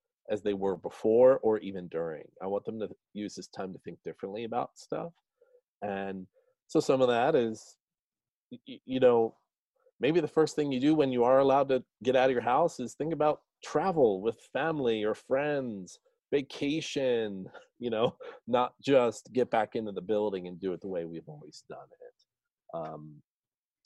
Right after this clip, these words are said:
so that, that's what, that's what I wanna kinda think about. And, and at the end of the day, it's the hardest work to do in any type of, you know, pastoral ministry is the deep work.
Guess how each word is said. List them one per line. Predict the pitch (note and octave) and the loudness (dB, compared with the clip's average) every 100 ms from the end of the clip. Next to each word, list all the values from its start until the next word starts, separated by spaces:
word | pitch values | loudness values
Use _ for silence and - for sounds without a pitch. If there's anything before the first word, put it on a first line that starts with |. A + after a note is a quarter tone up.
| _ | _
so | - D3 C3 A2+ - - - _ _ | 2 4 4 2 -10 -20 -20 _ _
that, | - - D#3 | 0 0 0
that's | F#3 - | 0 4
what, | G3 - - - - | 4 4 -6 -18 -16
that's | - E3+ | -4 0
what | F3 D3 | 2 4
I | C3+ | 4
wanna | C3 A#2+ | 4 2
kinda | - B2+ A2 - | -4 -6 -6 -4
think | B2+ A2+ | -6 -4
about. | A2 A2+ A2 A2 G#2+ | -2 2 4 4 2
And, | G#2 G2 - | -4 -8 -4
and | C3 | -2
at | C#3+ | -2
the | F3+ | 0
end | G3+ | 0
of | F3+ | 0
the | B2+ | 2
day, | A#2+ A#2 A#2 | 2 4 2
it's | G#2+ - - - | 0 -4 -12 -8
the | G#2+ | -8
hardest | - C#3 C#3+ D3 C#3+ - - _ _ _ _ _ | -2 2 4 4 0 -6 -20 _ _ _ _ _
work | G#2+ B2+ C#3 - - | -2 0 0 -8 -18
to | G2+ | -18
do | A#2 B2+ A#2+ A2+ G#2+ G#2 G#2 - _ | -6 -2 0 0 -2 -4 -8 -12 _
in | A2+ | -6
any | A2 A#2 C3 B2 - | -2 -2 -2 -6 -4
type | A2+ G#2+ F#2+ | -2 -2 0
of, | G#2 G2+ F#2+ F#2 _ | -2 -2 -6 -16 _
you | A2+ | -6
know, | G2+ F#2 _ - | -6 -8 _ -6
pastoral | A2 - G#2+ | -6 -4 -6
ministry | G#2 G#2 - A2+ G2+ | -6 -8 -6 -6 -4
is | A#2+ A#2+ | -6 -6
the | A2 | -8
deep | F#2+ G2 G2 - | -10 -10 -12 -12
work. | F2+ F2+ | -10 -10